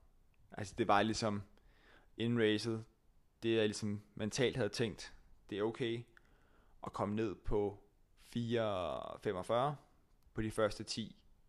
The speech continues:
Så kunne jeg reelt tillade mig at løbe fem femten, hvis det var knækket dertil. Og jeg vidste ærligt talt heller ikke, hvad der ville ske efter de femten seksten. Men det ender med, at jeg får holdt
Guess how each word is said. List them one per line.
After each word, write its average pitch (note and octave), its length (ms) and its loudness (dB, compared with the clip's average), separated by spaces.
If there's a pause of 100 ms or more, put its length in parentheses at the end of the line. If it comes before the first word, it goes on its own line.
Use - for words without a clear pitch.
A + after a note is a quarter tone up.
(340)
Så - 160 -12
kunne A2+ 160 4
jeg G2 260 4
reelt G#2 220 4
tillade A2 280 2
mig G2+ 140 4
at F#2+ 60 4
løbe G2 260 2
fem - 400 0
femten, G#2+ 460 -4 (220)
hvis - 200 -10
det G#2 100 0
var F#2+ 60 2
knækket G#2 440 -2
dertil. G2+ 420 2 (1300)
Og G#2+ 100 8
jeg G#2 160 8
vidste A2+ 240 4
ærligt G#2 220 6
talt F#2+ 200 2
heller G#2 160 0
ikke, G2 300 -2
hvad - 160 -4
der G2+ 60 2
ville G2+ 120 -2
ske G#2+ 340 -2 (240)
efter - 180 -4
de G#2+ 100 -2
femten G2+ 320 -2
seksten. G2+ 460 2 (1160)
Men G#2+ 160 4
det G#2 80 6
ender A#2 140 8
med, A2 100 8
at G#2 40 10
jeg G2 100 8
får - 80 -6
holdt - 420 4